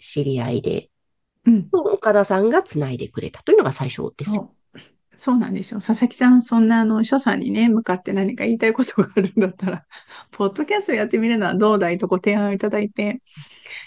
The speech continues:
Speaker 2: 「いや、いいですけど、そんな私一人でペラペラ喋れないですよ」って言ったら、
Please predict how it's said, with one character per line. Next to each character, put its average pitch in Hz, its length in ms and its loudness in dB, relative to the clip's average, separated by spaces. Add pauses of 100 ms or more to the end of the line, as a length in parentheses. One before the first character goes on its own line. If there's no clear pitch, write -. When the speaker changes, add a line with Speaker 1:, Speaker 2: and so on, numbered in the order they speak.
(160)
Speaker 2:
「い - 20 -10
や、 165 120 -8
い 165 100 -4
い 226 140 6
で 269 100 6
す 254 100 -4
け 196 120 0
ど、 180 200 0
そ 185 200 -6
ん - 20 -2
な 185 80 0
私 185 240 -2
一 - 180 -8
人 285 100 2
で - 140 -2
ペ - 140 0
ラ 285 80 -6
ペ 302 80 0
ラ 247 80 2
喋 214 220 -2
れ 262 80 -2
な 311 100 -6
い 254 60 -4
で 247 100 -2
す - 120 -2
よ」 208 140 0
っ 180 60 -4
て - 140 -14
言 165 80 -8
っ - 20 -20
た - 280 -2
ら、 320 100 -16